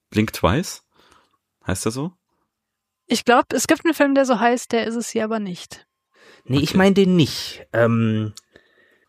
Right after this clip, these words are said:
Speaker 3: ja, ich komm da grad nicht
Speaker 1: Ein
Speaker 3: drauf. Vielleicht plöppt der nachher irgendwann hoch. Hostel? Heißt der Hostel?
Speaker 2: Ah,
Speaker 1: Oh,
Speaker 2: Hostel.
Speaker 1: oh.
Speaker 2: Äh, ja.
Speaker 1: Aber der ist
Speaker 2: Der ist richtig gore,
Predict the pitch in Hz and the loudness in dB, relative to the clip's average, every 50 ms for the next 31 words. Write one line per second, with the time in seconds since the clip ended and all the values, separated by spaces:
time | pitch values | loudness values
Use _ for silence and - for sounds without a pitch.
0 | _ _ _ _ _ _ _ _ _ _ _ _ _ 143 135 147 - - - 135 | _ _ _ _ _ _ _ _ _ _ _ _ _ -6 -4 -4 -2 0 2 2
1 | 117 104 - - 92 107 104 113 127 135 - 135 135 127 120 127 127 - - - | 2 2 0 -2 -2 -2 0 0 2 0 0 0 0 0 0 0 -2 -6 -2 -2
2 | 143 131 - 127 113 117 117 - 117 107 107 104 101 98 95 98 95 92 - - | -2 0 0 -2 -2 -2 -2 -4 -4 -6 -4 -4 -6 -6 -6 -8 -10 -12 -14 -16
3 | - - _ _ _ _ _ _ _ _ _ _ _ - - 294 247 - - - | -20 -20 _ _ _ _ _ _ _ _ _ _ _ -2 0 0 2 2 0 2
4 | - 403 440 440 - - - 196 - - 160 - - 131 185 - - - - 359 | 4 4 4 4 2 -2 -4 -4 -2 -2 -8 -6 -6 -6 -6 -6 -10 -4 -2 -2
5 | 392 403 - - - - - _ - 302 349 320 190 - 220 285 - - - - | -2 -2 -4 -12 -20 -20 -20 _ 0 2 2 4 2 2 0 -2 -4 -6 -12 -14
6 | 170 185 185 196 220 240 240 240 240 233 233 247 254 269 302 - 95 92 82 117 | -12 -6 -4 -2 -2 -2 -2 -2 -4 -4 -4 -4 -2 0 0 0 0 2 2 2
7 | 120 101 107 - - - - - 240 254 285 269 254 247 - 208 220 254 - - | 2 2 0 -4 -8 -14 -2 0 2 2 4 2 2 0 -2 -4 -4 -6 -4 -4
8 | 233 208 - _ - 196 185 196 208 254 285 | -6 -8 -8 _ -6 -4 -2 0 0 0 0